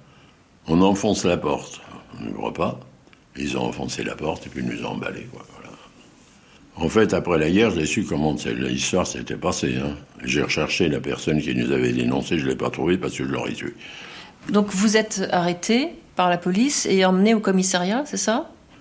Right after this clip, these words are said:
Speaker 1: Emmené au commissariat. On est arrivé sur les coups de trois heures, je m'en souviens, il y avait un orage violent. Il faisait chaud, il faisait une chaleur. Les policiers nous ont pas emmenés dans leur voiture, ils nous ont fait marcher derrière leur voiture pendant toute l'avenue d'Italie.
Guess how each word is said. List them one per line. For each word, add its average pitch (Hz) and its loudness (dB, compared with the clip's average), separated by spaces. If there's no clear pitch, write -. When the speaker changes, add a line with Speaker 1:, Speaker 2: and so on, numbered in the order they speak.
Speaker 1:
Emmené 120 8
au 104 6
commissariat. 95 2
On 67 2
est 67 0
arrivé 67 4
sur 65 -4
les 65 2
coups - -2
de 64 -10
trois 71 0
heures, 71 2
je 62 -4
m'en 67 0
souviens, 71 0
il 71 2
y 67 2
avait 65 0
un 65 0
orage 65 0
violent. 76 4
Il - -8
faisait 78 0
chaud, 135 2
il 67 -10
faisait 73 -4
une 65 -2
chaleur. 98 0
Les 85 0
policiers 87 2
nous 80 2
ont 78 2
pas 92 2
emmenés 85 4
dans 71 2
leur 71 2
voiture, 73 0
ils 64 -2
nous 67 -2
ont 65 -4
fait 95 2
marcher 98 2
derrière 76 -2
leur 69 -2
voiture 69 -2
pendant 62 -6
toute - -6
l'avenue 69 -2
d'Italie. 64 -6